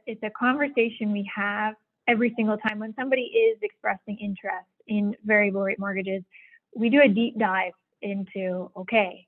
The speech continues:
<laughs> you know, the type of borrower they are, their financial situation,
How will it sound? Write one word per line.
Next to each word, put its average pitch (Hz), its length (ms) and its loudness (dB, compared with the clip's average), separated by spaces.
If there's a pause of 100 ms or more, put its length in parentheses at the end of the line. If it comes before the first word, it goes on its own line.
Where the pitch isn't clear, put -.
(120)
<laughs> - 640 0
you 247 100 8
know, 226 60 6
the 214 180 4
type 196 180 -4
of 196 100 -2
borrower 254 420 8
they 240 180 4
are, 220 300 4
their 196 140 -8 (100)
financial 202 460 -6
situation, 196 800 -6